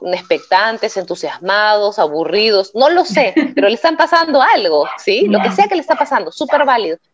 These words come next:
Speaker 1: Y nosotras también. El entusiasmo, las ganas de compartir. Entonces, no podemos como, eh, pedir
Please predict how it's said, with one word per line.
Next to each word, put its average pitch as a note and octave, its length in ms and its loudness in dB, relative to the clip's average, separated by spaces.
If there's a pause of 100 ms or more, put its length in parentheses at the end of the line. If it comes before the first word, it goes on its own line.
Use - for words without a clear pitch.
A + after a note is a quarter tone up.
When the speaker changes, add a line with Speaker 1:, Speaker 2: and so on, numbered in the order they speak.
(100)
Speaker 1:
Y A3 120 0
nosotras B3 400 0
también. A#3 480 -4 (540)
El G3 180 2
entusiasmo, G3 720 0
las F#3+ 140 -2
ganas G#3+ 220 0
de A3 100 -2
compartir. F#3+ 800 -4 (420)
Entonces, A#3+ 640 0 (260)
no B3+ 240 -2
podemos C4+ 600 4
como, F3+ 800 -2
eh, D#3 520 -6
pedir A3 560 2